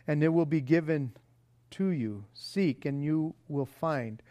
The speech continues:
Knock, and it will be opened to you. For everyone who asks receives, and he who seeks finds, and to him who knocks it will be open.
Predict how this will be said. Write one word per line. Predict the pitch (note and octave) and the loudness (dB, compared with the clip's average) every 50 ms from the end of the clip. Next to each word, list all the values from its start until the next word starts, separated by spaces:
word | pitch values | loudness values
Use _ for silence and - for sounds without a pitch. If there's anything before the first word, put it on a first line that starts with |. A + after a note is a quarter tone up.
| - - _ _ _ - | -20 -20 _ _ _ -4
Knock, | D3 D3+ F#3 G#3+ G3 F3 - - - - | 2 4 6 6 6 6 4 0 -2 -2
and | E3 D#3 D3 D3 | -2 0 0 2
it | E3 F3+ F3+ | 2 2 4
will | F3 F3 E3 | 4 2 2
be | C#3+ D#3 D#3+ D#3 | 2 2 2 2
opened | - E3 E3 D#3 - - E3 D3+ C#3+ C3 - - _ _ - | 2 2 0 0 0 0 0 0 -2 -4 -6 -12 _ _ -10
to | - F#3 F#3 F3+ | -4 -2 -2 0
you. | D#3+ C#3 B2 A2+ G#2+ A2+ - _ _ _ _ _ - - - - | 0 -2 -4 -6 -8 -12 -16 _ _ _ _ _ -20 -20 -20 0
For | - F#3+ F#3 | 4 6 8
everyone | F3+ G3 G#3+ A3 A#3 A#3+ A3+ A#3+ A#3+ A3+ | 8 8 8 8 6 2 2 4 4 4
who | F#3+ G#3+ G#3+ - - | 4 4 2 4 4
asks | F#3 G3 F#3 E3+ D#3 - - - F3 | 4 4 6 4 2 0 -4 -4 -4
receives, | D#3 C#3 - - G#3+ G3+ F#3+ F3 E3 D3 C#3 - - - - - - - - - | -4 -4 -4 -2 0 2 4 4 2 2 -2 -6 -14 -20 -20 -20 -20 -12 -4 0
and | E3 D3+ C3+ | 0 0 2
he | B2+ F#3+ A#3 A#3 | 4 4 4 4
who | G3+ - A3+ G3+ E3+ | 2 2 2 0 0
seeks | - - - - A#3 A3 E3+ D3+ - - - - - _ _ _ | -2 -4 -2 2 4 4 4 2 -2 -6 -18 -20 -20 _ _ _
finds, | - - G#3 G#3 G#3 F3 D#3 D3+ D3 C#3 - - - - - - - | -4 2 2 4 6 6 4 4 2 0 -4 -10 -20 -20 -20 -6 -2
and | E3+ E3 D3 | 0 2 4
to | - F3 D#3+ | 6 6 6
him | D3+ G3 A#3+ B3 A3+ | 8 6 6 6 6
who | G3 G#3+ G#3+ | 4 4 4
knocks | F#3+ F#3 G3 G#3+ G3+ F3+ E3 - E3 | 6 6 6 8 8 6 4 2 2
it | E3+ F3 | 2 4
will | F3 F3+ F3 | 4 4 4
be | D#3 F3+ F3 | 6 6 6
open. | F3+ G3 G3+ G3 G3 D#3+ C3 A2 G#2+ A2 | 8 8 6 4 2 0 0 0 -2 -8